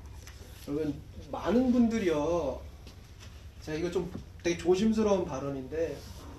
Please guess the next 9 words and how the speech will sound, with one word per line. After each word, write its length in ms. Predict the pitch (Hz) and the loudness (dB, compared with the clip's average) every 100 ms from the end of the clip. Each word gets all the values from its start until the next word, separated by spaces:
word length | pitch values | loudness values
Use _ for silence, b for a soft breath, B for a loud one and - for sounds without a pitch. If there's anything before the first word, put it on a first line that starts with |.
| - - - - - - - - 139 | -12 -14 -16 -16 -18 -16 -16 -14 -4
좀 500 | 170 160 - - - | -4 -4 -6 -10 -10
한번 340 | - 190 196 180 | -4 2 4 4
우리가 160 | 165 165 | 4 2
좀 100 | 160 | 2
공유를 420 | - 156 165 165 165 | -2 0 0 2 0
했으면 340 | 165 156 143 | 0 -4 -6
좋겠어요. 520 | - 139 127 127 117 - - - - - - | -8 -12 -10 -10 -10 -10 -12 -12 -12 -10 -6
다니엘서, 840 | 131 165 175 170 160 135 120 - - - - - 139 | -4 -2 2 2 2 -2 -4 -4 -8 -12 -12 -12 -4
에스겔, 640 | 143 143 151 143 120 | -4 -4 -4 -4 -4